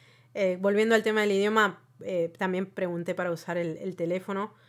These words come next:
porque no se permite usar el teléfono, pero bueno, para usar el, el, el diccionario. Y con respecto a estudiar después de la Ausbildung, es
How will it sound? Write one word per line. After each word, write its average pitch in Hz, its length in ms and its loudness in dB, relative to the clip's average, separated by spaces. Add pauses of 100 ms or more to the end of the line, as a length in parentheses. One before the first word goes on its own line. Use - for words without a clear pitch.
(120)
porque 175 220 -8
no 175 100 -4
se 175 120 -8
permite 185 360 -4
usar 190 200 -4
el 185 120 -2
teléfono, 185 460 -4
pero 156 180 -8
bueno, 165 300 -14
para 160 180 -8
usar 170 200 -10
el, 160 200 -8
el, 156 560 -12 (520)
el 196 140 -4
diccionario. 196 580 -2 (340)
Y 208 100 -8
con 190 160 -2
respecto 214 440 -2
a 190 120 -4
estudiar 214 640 0
después 196 600 -4
de 262 60 -2
la 233 100 -2
Ausbildung, 262 580 -4
es - 440 -8